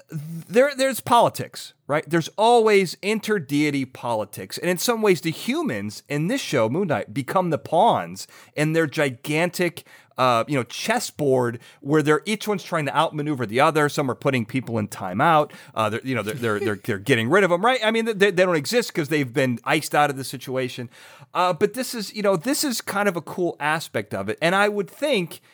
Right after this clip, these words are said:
you know, if I believed in higher pow-, if there was a higher power, if there were several higher powers,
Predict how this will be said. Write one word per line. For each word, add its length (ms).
you 80
know, 140
if 240
I 120
believed 440
in 120
higher 340
pow-, 360
if 120
there 100
was 120
a 60
higher 240
power, 480
if 80
there 120
were 80
several 380
higher 340
powers, 680